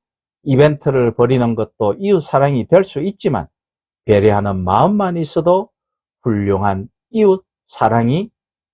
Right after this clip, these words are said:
그 속에서 싹이 트게 마련입니다. 하나님께서 이스라엘 백성들이 약속의 땅에 들어가서 취해야 할 많은 행동을 이야기하고 있는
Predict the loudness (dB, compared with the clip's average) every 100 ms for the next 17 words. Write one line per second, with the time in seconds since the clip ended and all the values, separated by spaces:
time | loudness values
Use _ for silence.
0 | _ -8 -6 -4 -4 -6 -4 -6 -6 _
1 | -12 -6 -4 -4 -8 -6 -2 -2 -4 _
2 | _ _ _ _ -6 -4 -4 -6 -14 _
3 | _ _ _ _ _ _ _ _ _ _
4 | 2 4 2 2 0 2 0 2 4 4
5 | 4 0 -2 -2 -2 -2 -2 -4 _ _
6 | -4 -4 0 2 2 2 0 2 4 4
7 | 2 -2 -4 -4 0 2 4 2 4 0
8 | 0 0 2 2 0 0 0 0 0 2
9 | 2 2 2 2 0 0 -4 -8